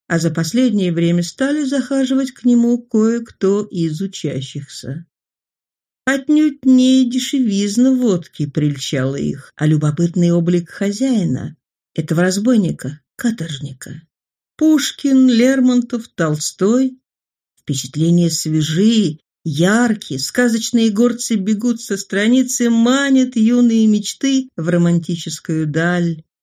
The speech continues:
в ущелье, под чинары. Ну как тут не зайти к Ибрагиму Оглы? Ведь это ж сам таинственный дьявол с Кавказских гор.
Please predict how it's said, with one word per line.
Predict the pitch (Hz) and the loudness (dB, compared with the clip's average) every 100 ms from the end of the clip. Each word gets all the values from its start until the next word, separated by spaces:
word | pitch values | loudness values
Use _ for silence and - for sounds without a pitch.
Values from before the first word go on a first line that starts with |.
| _ - | _ -10
в | 139 | -8
ущелье, | 127 - 147 185 196 180 170 165 170 _ _ - | -6 -4 0 0 0 0 -2 -4 -10 _ _ -10
под | 151 - | -10 -8
чинары. | - 139 135 139 165 175 175 160 170 _ _ _ _ _ _ _ - | -8 -6 -4 -2 -2 -2 -4 -8 -14 _ _ _ _ _ _ _ -2
Ну | 294 349 _ | 0 -2 _
как | - 320 - - | -6 -4 -4 -6
тут | 151 - | -8 -2
не | 156 160 | -2 0
зайти | 151 180 175 - 127 | 0 -2 -2 -4 -6
к | 131 156 | -2 0
Ибрагиму | 156 165 156 156 151 147 | 0 0 2 2 2 2
Оглы? | 165 175 185 147 131 _ _ _ - | 0 0 0 0 -4 _ _ _ -8
Ведь | 156 165 156 - | -4 -4 -6 -6
это | 220 208 208 180 | 0 0 0 -4
ж | - | -4
сам | - 233 233 226 214 | -4 -2 0 2 0
таинственный | 214 202 214 226 214 - 196 196 196 | 0 0 4 4 2 -4 -2 0 0
дьявол | 175 196 226 247 208 131 | 0 0 2 0 -2 -2
с | 135 | -6
Кавказских | - 131 135 151 151 170 165 | -6 -8 -4 -4 -2 -2 0
гор. | 156 180 160 | 2 2 0